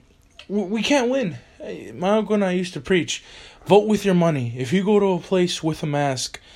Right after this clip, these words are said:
that enforces the mask rule, stop shopping from there. And I tried it for a week, and it,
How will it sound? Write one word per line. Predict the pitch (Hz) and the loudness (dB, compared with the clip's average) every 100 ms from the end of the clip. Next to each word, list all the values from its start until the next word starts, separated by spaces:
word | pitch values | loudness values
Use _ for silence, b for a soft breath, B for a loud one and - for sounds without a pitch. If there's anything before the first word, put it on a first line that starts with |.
| B B B _ | B B B _
that | - 170 156 | 0 2 2
enforces | 131 175 175 170 | 2 2 2 0
the | 143 | -2
mask | 147 151 147 - | 0 0 -2 -4
rule, | 131 120 | -4 -4
stop | - 160 156 | 0 0 2
shopping | 175 143 135 | -2 -2 -4
from | 120 117 104 | -12 -10 -10
there. | 107 b b b b b b | -12 b b b b b b
And | - 139 135 113 | -2 0 0 -2
I | 117 | -4
tried | - 180 233 | 2 6 6
it | 262 | 4
for | - | 4
a | 247 | 4
week, | 262 262 180 | 4 2 2
and | 156 | 0
it, | 160 175 | 2 4